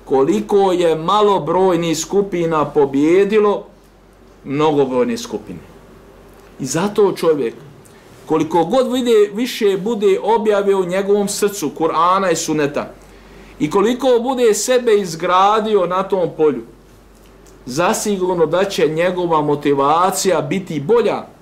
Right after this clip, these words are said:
Jer onaj koji je čvrsto ubijeđen da će se sutra sesti sa svojim gospodarom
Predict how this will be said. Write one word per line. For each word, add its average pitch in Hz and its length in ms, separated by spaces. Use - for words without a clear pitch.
Jer 165 180
onaj 262 300
koji 226 260
je 214 300
čvrsto 196 580
ubijeđen 147 600
da 156 160
će 190 140
se 190 320
sutra 226 640
sesti 233 460
sa 190 200
svojim 196 460
gospodarom 156 760